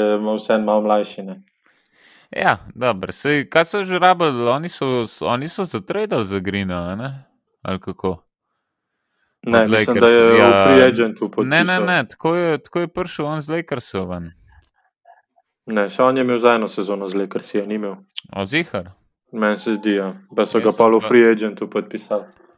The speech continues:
Speaker 2: Jaz sem pa skoraj ziher, da je bil tradan, no.
Speaker 1: Ne, ne vem.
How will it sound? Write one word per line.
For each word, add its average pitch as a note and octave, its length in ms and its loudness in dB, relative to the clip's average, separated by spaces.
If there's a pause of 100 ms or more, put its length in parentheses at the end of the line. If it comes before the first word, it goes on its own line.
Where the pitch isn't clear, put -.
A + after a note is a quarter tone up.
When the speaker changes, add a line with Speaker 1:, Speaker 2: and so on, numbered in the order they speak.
(160)
Speaker 2:
Jaz C#3+ 260 -10
sem D#3 180 -10
pa - 160 -10
skoraj E3+ 1120 -4
ziher, A#2+ 480 -2
da G2+ 140 -2
je G2 80 -2
bil F#2+ 200 -4
tradan, F2+ 520 -6
no. A2+ 240 -10 (2250)
Speaker 1:
Ne, A2 240 -10 (240)
ne G#2+ 240 -12
vem. G2+ 300 -10